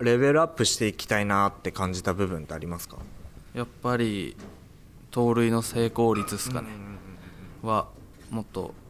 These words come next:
Speaker 2: 上目指してやっていきたいなと思います。
Speaker 1: めっちゃ足速いっすもんね。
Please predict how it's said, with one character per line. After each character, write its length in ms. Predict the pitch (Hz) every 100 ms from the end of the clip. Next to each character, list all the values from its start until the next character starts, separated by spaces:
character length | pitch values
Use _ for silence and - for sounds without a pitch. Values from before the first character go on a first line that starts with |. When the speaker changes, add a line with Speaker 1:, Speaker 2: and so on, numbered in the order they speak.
| - -
Speaker 2:
上 240 | 113 110
目 120 | 107 104
指 140 | 104
し 80 | -
て 60 | 95
や 60 |
っ 20 |
て 120 | - 98
い 40 |
き 80 | -
た 80 | 90
い 40 |
な 60 | 98 -
と 80 | - -
思 80 | -
い 40 |
ま 100 | -
す。 260 | - - - - - -
Speaker 1:
め 80 | 98
っ 20 |
ち 100 | -
ゃ 40 | 131
足 140 | 165
速 220 | 147 131
い 20 |
っ 40 | 120
す 120 | -
も 140 | 87
ん 60 | 90
ね。 160 | 90